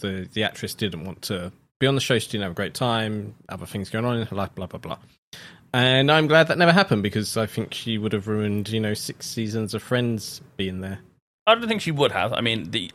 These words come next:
Speaker 2: I'm mainly the actress whose name escapes me, so research again, Mark.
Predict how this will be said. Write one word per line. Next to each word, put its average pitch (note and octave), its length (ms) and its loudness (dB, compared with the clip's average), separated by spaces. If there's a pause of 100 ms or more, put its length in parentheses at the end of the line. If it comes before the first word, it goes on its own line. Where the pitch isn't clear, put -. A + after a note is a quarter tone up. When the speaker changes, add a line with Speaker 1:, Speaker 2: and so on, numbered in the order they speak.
(100)
Speaker 2:
I'm D3 280 6
mainly C3 360 4
the G#2+ 60 2
actress - 320 -2
whose G2 140 2
name F#2+ 200 6
escapes F2+ 320 -2
me, F2 160 4 (380)
so C#2 140 4
research E2+ 400 0
again, F2 160 4
Mark. F2+ 240 2